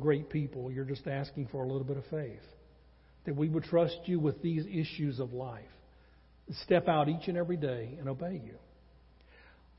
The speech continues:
Lord, may we be that kind of people. May we come back rejoicing and giving testimony to the miraculous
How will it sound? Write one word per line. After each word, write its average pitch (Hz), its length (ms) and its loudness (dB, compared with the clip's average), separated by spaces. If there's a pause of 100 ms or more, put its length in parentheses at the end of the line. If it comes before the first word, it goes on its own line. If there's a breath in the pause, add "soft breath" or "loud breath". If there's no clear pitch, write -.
Lord, 165 240 6
may 160 140 6
we 180 160 6
be 175 180 4
that 170 260 6
kind 156 200 4
of 127 120 -2
people. 123 400 -4
May 160 140 4
we 165 180 4
come 196 280 2
back 165 260 4
rejoicing 151 800 0
and 139 100 0
giving 151 280 2
testimony 135 800 0
to 156 80 -2
the 139 100 -2
miraculous 139 640 0